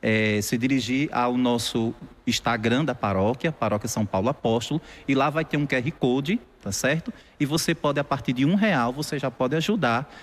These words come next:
né, a, em toda a estrutura, porque é muita coisa pra fazermos.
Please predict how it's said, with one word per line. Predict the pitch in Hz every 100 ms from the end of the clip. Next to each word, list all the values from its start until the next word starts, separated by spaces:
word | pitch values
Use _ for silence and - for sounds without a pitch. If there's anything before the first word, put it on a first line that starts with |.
| - -
né, | 110 120 156 151
a, | 117 113 -
em | 120
toda | 120 196 202
a |
estrutura, | 190 180 185 - 117 101
porque | - -
é | 175
muita | 170 233 240 180
coisa | - 180 156 123
pra | 127
fazermos. | - 131 113 101 92 90 92